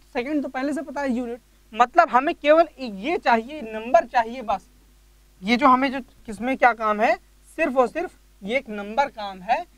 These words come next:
कि कितना number उससे कितना multiple है, बस हमें समझ में आ जाए कि time इतना है। तो ऐसी quantities जो केवल और केवल अपना magnitude चाहिए उनकी डेफिनेशन के लिए,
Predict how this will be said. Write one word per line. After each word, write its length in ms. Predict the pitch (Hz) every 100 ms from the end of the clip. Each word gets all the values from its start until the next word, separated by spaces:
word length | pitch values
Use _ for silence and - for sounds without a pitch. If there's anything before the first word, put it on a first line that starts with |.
| _ _
कि 80 | 247
कितना 480 | 240 233 220 269 330
number 360 | 262 226 269
उससे 220 | 302 - 294
कितना 340 | 247 226 247
multiple 420 | 226 202 180 185
है, 80 | 208
बस 240 | 196 214
हमें 140 | 190 185
समझ 260 | 180 175
में 80 | 175
आ 60 | 170
जाए 200 | 175 208
कि 160 | 233 226
time 300 | - 180 185
इतना 220 | 175 170
है। 680 | _ _ _ _ _ _ -
तो 60 | 254
ऐसी 280 | 208 208 302
quantities 560 | 262 220 196 185 254 320 _ _
जो 140 | 175 247
केवल 400 | - 220 247 311
और 60 | 269
केवल 260 | 226 233
अपना 220 | 233 226
magnitude 720 | 240 208 214 214 277 240 339 247
चाहिए 320 | 247 208 196
उनकी 220 | 185 180
डेफिनेशन 380 | 180 165 180 165
के 160 | 175 185
लिए, 220 | 202